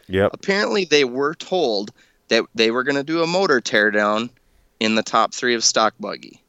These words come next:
Speaker 1: Yep.
Speaker 2: And that didn't, and that didn't happen, which is kind of a shame, because if you're told something like that, and this, and the Gonzalez kid kinda took it the wrong way. You know, he was following
Speaker 1: Oh, yeah.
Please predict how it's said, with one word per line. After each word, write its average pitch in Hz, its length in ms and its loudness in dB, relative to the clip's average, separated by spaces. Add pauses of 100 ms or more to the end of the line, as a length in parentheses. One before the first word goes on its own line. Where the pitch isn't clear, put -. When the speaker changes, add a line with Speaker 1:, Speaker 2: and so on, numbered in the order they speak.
(380)
Speaker 1:
Yep. 98 240 -2
Speaker 2:
And 104 160 0
that 107 180 2
didn't, 113 300 -8
and 107 160 -4
that 110 200 0
didn't 107 220 -6
happen, - 480 -12 (680)
which 185 180 -10
is 220 80 -4
kind 302 200 -4
of 285 80 -4
a 165 60 -4
shame, 110 300 -4
because 131 500 -4 (1400)
if 143 160 -4
you're 135 120 -6
told 208 360 -8
something 117 400 -4
like 101 260 -2
that, 101 280 -4 (280)
and 180 140 -2
this, - 280 -2 (960)
and 117 400 -6 (340)
the 123 120 -4
Gonzalez 120 640 -2
kid 110 300 -6
kinda 110 240 -6
took - 220 -14
it 113 100 -10
the 104 80 -10
wrong 98 320 -6
way. 92 380 -6
You 104 100 -8
know, 98 80 -2
he 110 140 -4
was 107 160 -4
following 104 760 -4
Speaker 1:
Oh, 98 140 -6
yeah. 87 320 -4